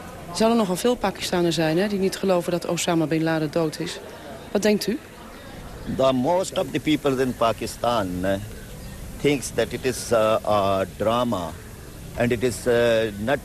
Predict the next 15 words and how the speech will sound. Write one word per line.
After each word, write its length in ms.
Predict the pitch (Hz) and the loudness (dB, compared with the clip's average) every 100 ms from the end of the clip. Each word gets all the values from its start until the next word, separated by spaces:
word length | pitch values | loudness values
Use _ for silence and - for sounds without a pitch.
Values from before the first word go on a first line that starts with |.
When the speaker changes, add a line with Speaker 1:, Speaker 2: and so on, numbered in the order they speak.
| - | -4
Speaker 2:
a 320 | 117 110 110 101 | 0 2 2 2
real 300 | 123 127 113 | 2 2 0
story. 480 | 92 - 117 104 - - - - - | -4 -2 0 0 -2 -12 -18 -18 -2
Speaker 1:
Hij 100 | 175 | 0
noemt 200 | 196 170 | 0 -2
het 140 | - | -2
een 140 | 160 | -2
drama 560 | 147 170 190 190 139 135 135 | 0 0 0 0 -2 -4 -6
waar 140 | 156 160 | -4 -2
een 100 | 160 | 0
hele 300 | 170 233 226 | 2 2 2
grote 480 | - 180 156 156 135 - - - - - | 2 0 0 -4 -6 -10 -18 -18 -18 -2
mistwolk 580 | 170 220 - 220 220 220 | 2 2 2 2 2 2
omheen 320 | 196 190 185 | 0 0 0
hangt. 380 | 170 175 180 | -2 -2 -6